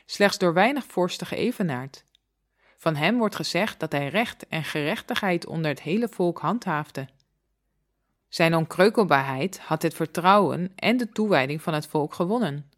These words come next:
Maar toen hij God had losgelaten en zich aan de boze had overgegeven, werd hij voor een korte tijd het werktuig van Satan.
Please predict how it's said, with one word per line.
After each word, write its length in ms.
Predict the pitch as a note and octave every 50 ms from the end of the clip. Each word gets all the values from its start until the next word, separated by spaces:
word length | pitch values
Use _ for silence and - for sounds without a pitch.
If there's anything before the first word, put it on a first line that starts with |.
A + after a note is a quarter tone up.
| _ _ _ _ _ _ _ _ _ _ _ _ _
Maar 220 | - E3 E3 D#3+ -
toen 160 | - C4 C#4+
hij 140 | B3 G3 E3
God 220 | - F3+ F3 F3
had 140 | - C#3+ -
losgelaten 760 | C#3+ E3 F#3 - - - A3+ A3 A3 A#3 A3+ - C#4+ D#4+ F#4 - - - _ _ _
en 160 | - F3+ F#3+
zich 160 | F#3 F#3+ F3
aan 100 | F#3 F3
de 80 | E3+ D#3
boze 380 | C#3 E3+ G3+ B3+ C#4+ B3+ - E3+
had 200 | C#3+ C3+ - -
overgegeven, 920 | - A3 B3 - C4 - B3 A3+ - A#3 A3+ A3+ A3 - B3 C4+ D4 - _ _ _ _ _ _ _ _
werd 280 | - D3 E3 E3 E3 -
hij 180 | D#3+ D3 C#3+
voor 180 | - - D#3+ C#3+
een 160 | C#3 C3 -
korte 340 | - A#3 B3+ C4 C4+ B3+ -
tijd 320 | - F3+ E3+ E3+ F#3 -
het 200 | - C#3 C3+ -
werktuig 480 | - D3 F3+ G#3+ G#3 - F3+ E3 - -
van 120 | - D#3
Satan. 560 | C#3+ - F3 F3+ G3 G#3 - D#3 C#3 C3+ D3